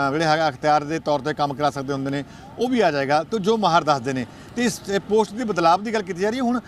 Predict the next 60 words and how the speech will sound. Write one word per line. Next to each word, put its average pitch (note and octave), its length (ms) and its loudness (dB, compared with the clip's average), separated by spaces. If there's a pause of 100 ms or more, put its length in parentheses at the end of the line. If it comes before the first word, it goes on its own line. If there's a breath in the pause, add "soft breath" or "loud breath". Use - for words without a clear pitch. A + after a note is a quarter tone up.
(200 loud breath)
ਜੋ G#3+ 120 2
ਵਿਰੋਧੀ F#3 380 -2
ਪਾਰਟੀਆਂ G3+ 400 2
ਨੇ, G#3 160 0
ਉਹਨਾਂ G#3 240 -2
ਨੂੰ A3+ 100 0
ਬਿਲਕੁਲ G3 240 -4
ਖਦਸ਼ਾ F3 280 0
ਲੱਗਦਾ G3 240 2
ਕਿ G3+ 220 2
ਅੱਜ D#3+ 120 -2
ਇੱਕ F3+ 140 -4
ਕੀਤਾ, G3 300 0
ਕੱਲ੍ਹ F#3+ 140 0
ਨੂੰ G3 120 -2
ਦੂਜਾ D#3 220 0
ਕੀਤਾ, F#3 260 -2
ਪਰਸੋਂ F3 260 -2
ਤੀਜਾ E3+ 220 -2
ਕੀਤਾ, F#3 340 2 (320 loud breath)
ਕੀ A3 140 4
ਇਹ G3+ 260 6
ਹੈਗਾ F3+ 320 4 (300 loud breath)
ਆਪਣਾ A3+ 300 2
ਜਿਹੜਾ G#3+ 200 4
ਵਰਚਸਵ G3 480 -2
ਵਧਾਉਣ F#3 320 2
ਵਾਸਤੇ E3+ 320 0
ਗੱਲਾਂ D#3 280 2
ਜਿਹੜੀਆਂ D#3+ 240 -2
ਨੇ F3 140 -4
ਸਾਰੀਆਂ D#3+ 280 0
ਕਰਦੇ C#3+ 280 -2
ਹੋਏ E3 140 0 (320 loud breath)
ਦਿਖਾਈ F3+ 220 2
ਦੇ F3 120 -2
ਰਹੇ F3+ 80 -4
ਨੇ। A#3+ 60 -4
ਵਿਰੋਧੀਆਂ G#3+ 340 0
ਦਾ G#3+ 100 0
ਇਹ F#3 200 2
ਹੈਗਾ, D3+ 300 2
ਕਿਉਂਕਿ - 320 -12
ਪੰਜਾਬ D#3+ 380 2
ਦੇ F3+ 80 0
ਉੱਪਰ F#3 220 0
ਹਰਿਆਣਾ D3+ 340 2
ਵੀ F3 120 2
ਇਹ F#3+ 40 2
ਦਾਅਵਾ E3 280 2
ਠੋਕਦਾ E3 300 0
ਹੈ, E3+ 80 2 (320 loud breath)
ਤੇ F3 100 2
ਆਪਾਂ E3 180 0
ਕਹੀਏ E3+ 180 2
ਪੰਜਾਬ C#3+ 360 2
ਵੀ E3 80 -4
ਦਾਅਵਾ E3 260 2
ਠੋਕਦਾ E3 300 0
ਹੈਗਾ, E3 300 2